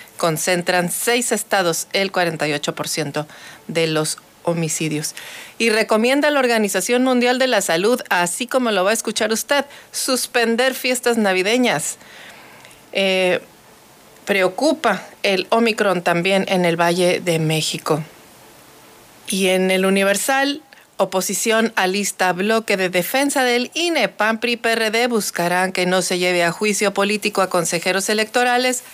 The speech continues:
por aplazar la consulta de revocación de mandato.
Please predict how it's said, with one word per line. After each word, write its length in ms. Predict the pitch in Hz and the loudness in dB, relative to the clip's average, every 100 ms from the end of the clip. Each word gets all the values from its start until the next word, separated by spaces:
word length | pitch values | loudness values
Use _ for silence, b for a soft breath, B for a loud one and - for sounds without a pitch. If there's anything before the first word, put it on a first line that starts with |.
| B | B
por 140 | - 220 | -2 0
aplazar 420 | 214 214 208 247 | 0 -2 0 0
la 160 | 247 240 | 0 0
consulta 480 | 226 220 277 254 | -2 -2 -4 0
de 100 | 226 | 0
revocación 540 | 196 180 180 175 190 185 | 2 0 0 -2 -2 -2
de 80 | 185 | -2
mandato. 560 | 175 165 160 156 160 | -2 -2 -2 -4 -6